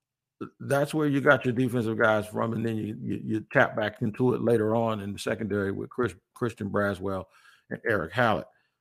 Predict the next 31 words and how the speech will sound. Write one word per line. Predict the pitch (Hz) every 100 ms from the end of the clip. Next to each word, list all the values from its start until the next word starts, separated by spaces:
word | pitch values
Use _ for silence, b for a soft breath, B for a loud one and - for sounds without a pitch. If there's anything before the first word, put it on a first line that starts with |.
| _ -
So, | - 131 120 110 - _ _ _ _ _ _ _ _ _ _ -
um, | 117 113 104 95 - _ _ _ _ _ _ _ _ -
and | 127
then | 139
some | 123 123
guys | 127 123 113
at | 117
the | 107
very | 113 113 123 123 127
end, | 120
like | 110 101 107
Derek | 123 120 -
Parrish | 123 113 113
was | 101
a, | 101 95 -
he's | - 110 131
gonna | 131 113
play | 113 107
offense | 82 - - -
though. | - 101
He's | 101
gonna | 110
play | 107 104
fullback | - 113 104 95 98
or | 82
whatever | 87 85 76
they're | 67
gonna | 76 69
play | 73 85
him | 71
at. | 80